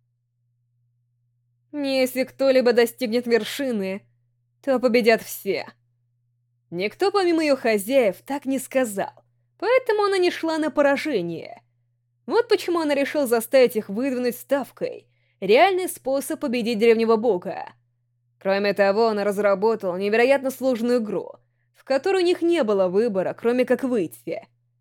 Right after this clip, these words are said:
Она подробно описала это в своём дневнике, так что потеря памяти не помешает её плану. «Ну, прошу вас, хозяин!» пробормотала Джабрил, закрыв лицо руками.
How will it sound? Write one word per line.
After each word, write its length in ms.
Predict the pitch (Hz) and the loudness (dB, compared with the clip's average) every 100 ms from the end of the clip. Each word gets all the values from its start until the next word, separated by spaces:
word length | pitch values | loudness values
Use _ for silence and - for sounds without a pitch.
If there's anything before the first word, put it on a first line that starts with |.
| _ _ _ | _ _ _
Она 160 | 185 196 | -6 -2
подробно 480 | 247 269 440 381 330 | 0 0 0 0 -2
описала 460 | 269 262 - 311 | -2 -6 0 4
это 200 | 285 262 | 4 2
в 40 | 254 | 0
своём 220 | 269 262 | -2 -2
дневнике, 580 | 254 262 254 214 - - | -2 -2 -4 -6 -8 -10
так 160 | - 440 | -4 -4
что 160 | - 381 | -2 0
потеря 340 | 302 294 240 | 0 2 0
памяти 440 | - 247 208 180 202 | 0 -4 -6 -6 -4
не 80 | |
помешает 460 | 196 233 226 277 262 | -2 -2 0 0 0
её 160 | 269 269 | 0 0
плану. 600 | 294 247 180 160 - - _ _ _ _ _ _ _ _ _ _ _ _ - | 2 0 -2 -6 -12 -20 _ _ _ _ _ _ _ _ _ _ _ _ -4
«Ну, 460 | 330 269 240 247 - _ _ _ _ _ | -2 0 -2 -4 -12 _ _ _ _ _
прошу 500 | - 294 285 - 302 | 0 0 0 -2 -2
вас, 220 | 277 269 - - | 0 -2 -6 -6
хозяин!» 840 | 349 320 330 330 320 262 269 277 _ _ _ _ _ _ _ | -2 0 4 4 4 2 -2 -8 _ _ _ _ _ _ _
пробормотала 640 | 180 190 220 247 320 294 | -2 0 0 2 4 4
Джабрил, 440 | 233 208 208 247 233 | 4 0 -2 0 0
закрыв 360 | 202 190 277 | 0 0 -2
лицо 240 | 269 254 254 | -2 -2 0
руками. 600 | 262 277 196 175 - - | 0 0 -4 -4 -12 -20